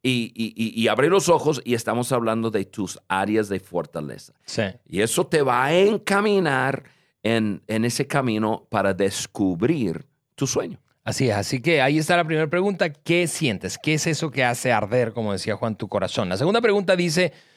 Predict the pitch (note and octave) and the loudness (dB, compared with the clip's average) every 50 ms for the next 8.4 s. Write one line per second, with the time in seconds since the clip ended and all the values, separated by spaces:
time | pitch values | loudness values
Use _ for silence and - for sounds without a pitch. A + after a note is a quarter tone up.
0 | _ _ _ _ _ - A#2 - A#2+ A#2 B2+ F3+ G#3+ G#3+ E3 A#2 A2+ A2+ G#2+ G#2 | _ _ _ _ _ -4 -4 -2 -2 0 2 2 2 2 2 2 2 2 0 0
1 | F#2 A2+ A2+ A2+ A2 B2 D#3+ F3 E3 C#3+ C#3+ C#3 B2+ A#2+ A#2 A2+ A2 A#2 B2+ C#3+ | 0 0 0 2 2 2 4 4 2 2 2 2 0 2 2 2 2 2 2 2
2 | D#3 D3+ C#3 - C#3 B2+ - F#3 F3+ C3+ G2+ F#2 G#2+ G#2 - A2 A2+ A#2+ C3 B2 | 2 0 0 0 -2 0 0 0 0 0 -2 -2 -2 -2 -2 -2 -2 -2 -2 0
3 | D3+ C3 A#2 A#2 A#2 - - - B2+ C3 C#3+ D3 - - _ - B2 A#2 A#2+ A#2+ | 2 2 2 0 -2 -4 -4 0 0 2 2 0 -2 -4 _ -2 0 2 2 0
4 | - - G#2 G2+ F2+ - G2+ G2 F#2+ G2 G#2 A2+ E3 E3 A2+ D#2+ - - _ _ | -2 -2 -4 -4 -2 -4 -4 -4 -4 -4 -4 -4 -2 -2 -4 -4 -8 -14 _ _
5 | _ - F2+ F2+ F#2 G#2 B2 D#3+ E3+ - - A#3+ A#3+ G#3+ D3+ B2+ - B2 - - | _ -2 0 2 2 2 2 0 0 0 0 0 0 0 -2 -2 -2 -4 -6 -4
6 | - A#2+ A#2+ A#2+ A2+ A2 G#2+ G2+ C#3+ C#3 C3 - - - A#2+ A2 A2 A2 A2 - | -4 -2 0 0 0 0 -2 -2 -2 -2 -2 -4 -6 -4 -2 -2 -2 -2 -4 -6
7 | _ _ _ _ _ _ _ - G#2 A2 A2 G2+ B2+ C#3 D3 D3 C#3 D#3+ A3 A3 | _ _ _ _ _ _ _ -6 -4 -2 -2 0 0 0 0 0 0 0 0 0
8 | F3 C#3+ C#3+ D3+ D3+ B2 - | 0 2 2 2 0 0 -4